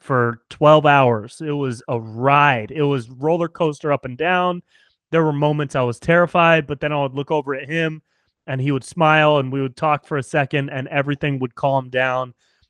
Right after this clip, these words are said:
And he would just remind me that, you know, different medicine experiences, regardless of the intention you put into it, the medicine might have an intention of its own for you, and your body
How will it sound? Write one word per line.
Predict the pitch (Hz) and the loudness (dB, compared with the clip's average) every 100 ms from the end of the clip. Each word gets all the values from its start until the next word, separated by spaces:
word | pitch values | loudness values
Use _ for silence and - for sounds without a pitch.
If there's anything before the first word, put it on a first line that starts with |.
| _ | _
And | 151 135 127 | -6 -4 -4
he | 113 147 | -2 -2
would | 127 | -2
just | 127 139 | -6 -4
remind | 131 151 175 | 0 4 4
me | 139 131 | 2 0
that, | 123 131 | -2 -4
you | 123 | -2
know, | 120 120 | -2 -2
different | 143 135 151 143 - _ _ _ _ _ _ - | -2 -2 0 0 -4 _ _ _ _ _ _ -14
medicine | 131 135 143 151 - 131 | -6 0 2 2 0 -4
experiences, | 120 - 147 160 143 - 127 120 113 - _ _ _ _ _ _ _ - - | -6 -4 -2 0 -2 -4 -4 -4 -6 -12 _ _ _ _ _ _ _ -20 -14
regardless | 160 135 156 160 151 151 - | -6 0 6 6 6 0 -2
of | 123 | -6
the | 131 | -6
intention | 120 156 151 - 131 | -4 -4 -4 -4 -8
you | 120 | -6
put | - | -2
into | 135 240 - 127 | 0 0 0 0
it, | 123 135 - _ _ _ _ | 2 0 -8 _ _ _ _
the | 151 | 2
medicine | 208 269 - 185 160 170 - | 4 4 4 4 4 -2 -10
might | 160 156 190 180 | -6 0 0 4
have | 185 180 170 165 _ _ | 4 4 0 -12 _ _
an | 160 | -10
intention | 160 160 180 170 185 | -10 -8 -10 -10 -10
of | 165 | -12
its | 160 | -6
own | 190 240 214 | -6 -6 -8
for | 139 120 | -8 -10
you, | 113 - - | -10 -16 -14
and | 131 | -10
your | 131 | -4
body | 160 180 202 160 131 | 4 6 6 4 -2